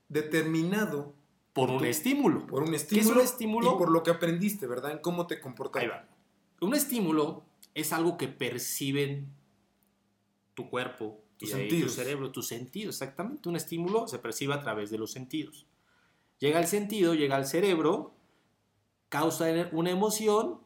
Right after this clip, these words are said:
Speaker 2: de la emoción llega un sentimiento y del sentimiento llega una acción, que puede ser asertiva o no asertiva. Imagínate nada más la inteligencia emocional cómo funciona, que entre el estímulo y la emoción tiene que haber una reacción que tiene que ser pensamiento.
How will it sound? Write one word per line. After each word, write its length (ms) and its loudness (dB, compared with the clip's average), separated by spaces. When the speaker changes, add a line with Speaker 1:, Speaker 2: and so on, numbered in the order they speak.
Speaker 2:
de 120 -6
la 80 -2
emoción 460 -4
llega 180 -2
un 120 -4
sentimiento 600 -2
y 40 4
del 120 0
sentimiento 480 -8
llega 240 -8
una 180 -10
acción, 220 -20
que 80 -8
puede 240 -4
ser 140 -2
asertiva 500 -4
o 100 -6
no 180 -6
asertiva. 520 -8
Imagínate 440 8
nada 240 4
más 260 2
la 80 4
inteligencia 400 0
emocional 320 -2
cómo 160 -2
funciona, 480 -4
que 80 2
entre 240 2
el 120 4
estímulo 840 0
y 100 -8
la 80 -2
emoción 760 0
tiene 260 -2
que 100 -4
haber 420 0
una 240 0
reacción 440 -4
que 120 -10
tiene 200 -10
que 100 -16
ser 180 -8
pensamiento. 600 -6